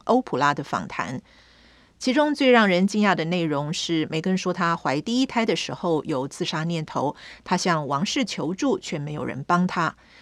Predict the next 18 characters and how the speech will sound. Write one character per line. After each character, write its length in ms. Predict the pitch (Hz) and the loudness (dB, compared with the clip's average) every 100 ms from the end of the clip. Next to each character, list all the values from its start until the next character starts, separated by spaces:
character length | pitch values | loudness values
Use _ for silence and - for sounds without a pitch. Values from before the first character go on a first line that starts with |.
| - - | -14 0
还 100 | 208 | 4
有 220 | 202 185 | 6 4
王 260 | 185 175 | 4 4
室 180 | 240 330 | 4 2
成 220 | 269 190 | 0 0
员 180 | 180 170 | 0 0
中 220 | 185 190 | 2 0
有 140 | 151 127 | 0 -4
人 160 | 135 | -4
关 240 | 165 214 208 | 0 4 4
切 320 | - 208 - - | 2 0 0 -2
梅 240 | 165 160 | 0 0
根 240 | 185 185 180 | 2 2 2
生 260 | - 240 | 2 2
出 140 | - 208 | 2 -2
的 100 | 180 | -4
孩 320 | - 123 185 | -2 -2 -2
子 260 | - 156 | -4 -6